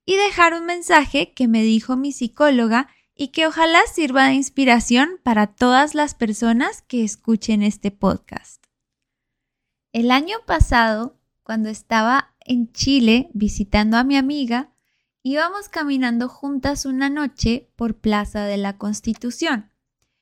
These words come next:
Íbamos hablando de la vida, de tantas cosas que teníamos pendientes por hablar.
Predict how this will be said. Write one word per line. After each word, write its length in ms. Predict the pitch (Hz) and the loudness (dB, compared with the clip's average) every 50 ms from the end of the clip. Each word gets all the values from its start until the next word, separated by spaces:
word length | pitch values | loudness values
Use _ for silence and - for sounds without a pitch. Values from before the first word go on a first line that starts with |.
| _ _ _ _ - | _ _ _ _ -4
Íbamos 460 | 226 247 277 302 339 370 381 370 - | 0 2 2 2 2 0 -4 -2 0
hablando 540 | 311 277 262 247 226 220 220 226 226 247 254 | 0 2 4 4 2 2 2 0 -2 0 0
de 120 | 262 247 | 0 2
la 160 | 233 208 196 | 2 2 2
vida, 480 | 196 220 269 294 269 220 208 - 226 - _ _ | 2 2 4 4 4 4 2 0 -6 -12 _ _
de 120 | 208 208 208 | -2 -2 -2
tantas 640 | - _ _ - 240 254 269 277 - 330 339 330 - | -2 _ _ 4 4 4 4 4 2 0 -2 -2 -4
cosas 540 | - 320 330 311 - - 233 247 294 302 - | -2 0 0 0 0 -2 -2 -4 -4 -6 -8
que 160 | - 247 233 | -8 -10 -6
teníamos 640 | - 220 214 214 220 220 220 233 240 262 285 - | -4 -2 -2 0 0 0 0 0 0 -2 -4 -4
pendientes 680 | - - 269 247 240 220 214 196 202 196 196 196 190 - | -4 -2 0 0 2 2 2 2 2 0 0 -2 -4 -4
por 200 | - 202 202 196 | -2 -2 0 0
hablar. 420 | 208 226 262 302 320 294 - _ | 0 0 2 2 0 0 -2 _